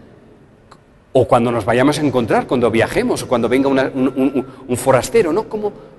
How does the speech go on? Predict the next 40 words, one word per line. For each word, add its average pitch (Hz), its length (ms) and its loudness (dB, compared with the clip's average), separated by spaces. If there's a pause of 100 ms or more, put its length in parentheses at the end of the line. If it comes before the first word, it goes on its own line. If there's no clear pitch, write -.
(240)
cómo 202 420 -2
manejamos, 143 760 -4 (640)
por 151 140 2
un 170 120 6
lado, 165 360 4 (1120)
de 127 420 -2
no 151 420 -2
dejar 139 500 -4 (260)
de 117 220 0 (320)
creer, 196 580 0
ni 127 80 0
dejar 151 280 0
de 160 80 0
nutrirnos 160 460 0
en 127 120 0
aquello 151 260 2
que 131 100 -2
nos 117 140 -2
da 127 100 -2
vida? 190 300 -2 (240)
No 127 60 -4
estamos 160 280 -6
diciendo 135 380 -4 (320)
que 131 120 0
lo 120 180 4
que 123 120 -4
uno 151 260 -2
haya 131 220 -2
recibido 123 420 -6
no 123 140 -6
sea 117 200 -8
válido, 131 360 -6 (180)
no - 60 -20
estamos 151 280 -10
diciendo 156 340 -8
para 117 200 -6
eso, 139 300 -8 (260)
nada 139 320 -6
para 107 180 -4
eso. - 200 -10